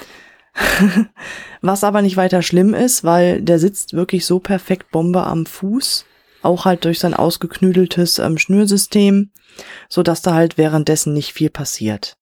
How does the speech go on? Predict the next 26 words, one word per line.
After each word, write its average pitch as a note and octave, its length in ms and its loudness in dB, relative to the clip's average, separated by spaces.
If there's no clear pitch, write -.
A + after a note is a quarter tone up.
Nachteil D3+ 360 0
ist - 100 -4
natürlich D3 300 0
später D3 280 -2
beim C#3 160 -2
Trocknen E3+ 500 -2
oder D3+ 200 0
auch C#3+ 60 -6
beim C#3 200 -2
Säubern, E3 540 2
ne? D#3+ 180 -2
Alles, D#3 300 -2
was D3 160 -4
Textil E3 500 -4
ist, - 260 -2
klar, D3+ 320 -2
möchte C#3 280 -2
anders C#3+ 300 -4
gepflegt - 460 -2
werden G3 440 2
wie F3+ 180 2
ein F3 180 2
Mesh-Material, E3+ 960 2
aber, C#3+ 580 0
ähm, C3+ 480 -2
gut. - 320 -10